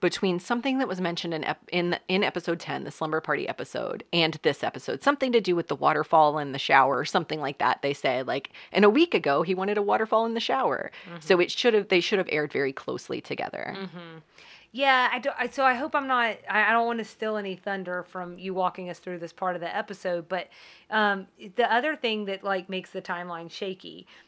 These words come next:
Speaker 2: is Charlene makes a comment to Mary Jo about it being time to consummate the relationship with J D, but that happened halfway through the season.
Speaker 1: Yep, yep,
Speaker 2: We've
Speaker 1: yep.
Speaker 2: moved past that.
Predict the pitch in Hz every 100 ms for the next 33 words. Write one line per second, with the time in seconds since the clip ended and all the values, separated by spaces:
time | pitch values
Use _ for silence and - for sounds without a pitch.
0 | _ 208 202 - - 220 214 214 214 208
1 | 208 190 196 - 196 190 185 190 180 185
2 | 180 175 170 170 196 185 180 180 165 165
3 | - 185 196 185 185 180 180 175 - 175
4 | - 180 170 175 175 170 175 165 180 -
5 | 175 170 160 170 165 220 277 233 185 -
6 | 254 294 202 202 190 180 180 _ _ _
7 | - 175 202 190 196 180 180 311 349 165
8 | 165 151 _ 143 143 151 202 - 175 185
9 | - 185 247 226 220 311 - 165 131